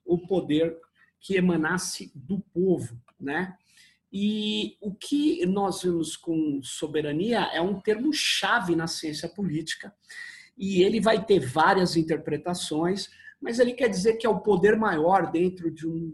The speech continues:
de uma, de um território, o poder maior dentro de uma, de uma, é, de um Estado nacional, ah,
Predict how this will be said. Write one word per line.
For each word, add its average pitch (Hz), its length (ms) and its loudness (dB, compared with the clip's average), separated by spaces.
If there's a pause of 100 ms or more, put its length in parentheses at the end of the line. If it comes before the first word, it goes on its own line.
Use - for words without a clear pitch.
(140)
de 131 140 -12
uma, 147 420 -2
de - 160 -14
um 139 60 -8
território, 170 720 -2
o - 80 -10
poder 160 280 -6
maior 156 460 -2
dentro 160 420 -2
de 151 160 -6
uma, 151 400 -2 (560)
de - 160 -2
uma, 160 220 -2 (400)
é, 143 260 -6
de 131 160 -6
um 160 60 2
Estado 151 840 -2 (140)
nacional, 170 880 -4 (400)
ah, 151 340 -14